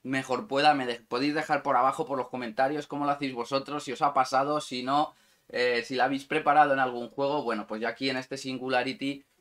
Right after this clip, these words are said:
la preparé. Y fijaros que le di rotulador y, pues bueno, a, a nivel del lomo y a nivel de así se nota, pero no es tanto como el descorchón en blanco.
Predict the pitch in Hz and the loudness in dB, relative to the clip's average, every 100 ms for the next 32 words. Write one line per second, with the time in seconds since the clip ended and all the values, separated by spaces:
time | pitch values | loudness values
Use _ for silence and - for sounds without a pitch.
0 | _ _ - - 120 135 117 123 117 107 | _ _ -20 -10 2 4 4 2 2 4
1 | 98 92 - _ _ _ - 127 131 143 | 2 -2 -10 _ _ _ -12 -8 -6 -2
2 | 175 202 175 139 147 156 175 165 165 165 | -2 0 0 0 0 0 -2 0 2 4
3 | 180 185 196 _ 131 113 113 123 117 92 | 6 4 2 _ -8 -4 -4 -2 -2 -2
4 | - 92 95 98 95 95 - - _ 110 | 0 2 4 4 2 0 -4 -18 _ -8
5 | 120 120 139 147 139 139 160 123 - _ | -6 -2 -2 0 0 2 0 -2 -8 _
6 | _ 117 117 120 131 143 139 147 - 131 | _ -8 -6 -4 -2 -2 -4 -6 -8 -8
7 | 120 135 147 147 - 107 107 127 139 135 | -6 -2 0 -2 -2 -4 -4 -4 -4 -4
8 | - 139 135 139 127 120 110 110 - 101 | -2 -2 -2 -4 -4 -6 -8 -8 -8 -8
9 | 135 117 95 92 92 - - | -8 -8 -8 -10 -10 -12 -14